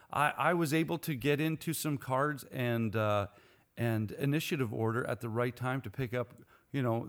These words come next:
the, the, the, the good cards in the market. Um, wh-, I think what I, what I really like about this game as well is that, um, you have several actions open to you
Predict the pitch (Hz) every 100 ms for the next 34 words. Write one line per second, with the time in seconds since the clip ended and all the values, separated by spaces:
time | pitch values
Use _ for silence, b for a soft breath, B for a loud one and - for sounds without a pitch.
0 | 110 123 117 113 98 104 - 120 123 -
1 | 101 110 120 113 - 127 127 120 104 113
2 | 170 - - b b b b - 113 113
3 | 117 120 135 151 156 156 285 330 302 233
4 | 160 135 131 143 143 123 180 269 214 147
5 | 196 160 123 160 151 113 151 139 110 123
6 | 156 127 127 B B B - 135 117 139
7 | 135 131 - - _ 127 120 110 165 185
8 | 190 226 208 190 285 302 330 269 - -
9 | - 175 247 - - 143 127 - _ 190
10 | 254 269 208 - 120 104 107 113